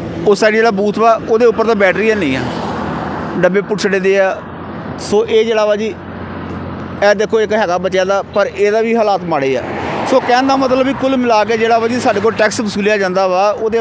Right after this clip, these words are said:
ਬਾਵਜੂਦ ਵੀ ਸਾਨੂੰ ਜਿਹੜੀਆਂ ਫੈਸਿਲਿਟੀਆਂ ਨਹੀਂ ਦਿੱਤੀਆਂ ਜਾਂਦੀਆਂ,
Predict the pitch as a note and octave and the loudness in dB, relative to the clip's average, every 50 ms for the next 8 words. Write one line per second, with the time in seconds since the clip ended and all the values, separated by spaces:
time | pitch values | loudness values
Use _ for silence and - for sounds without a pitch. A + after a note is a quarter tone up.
0 | G3+ D#3+ E3+ F3 F3 F#3 F#3+ F#3+ F3 G#3+ F#3 G#3 A#3 G3+ - A3+ G#3 F3+ F3 E3+ | -2 0 0 2 2 2 0 -2 -4 -4 -2 -2 -4 -2 0 0 0 0 -2 -2
1 | F3 F3+ G#3 A3 G#3 - F3+ G3 G3+ G#3 G#3 G#3+ G#3+ G3+ F#3+ E3+ E3 E3+ F3+ E3+ | -2 0 0 0 -2 0 0 2 2 2 2 0 0 0 -2 -2 -2 -2 -2 -2
2 | D3 B2+ B2 A#2 A2 | -2 -2 -2 -4 -6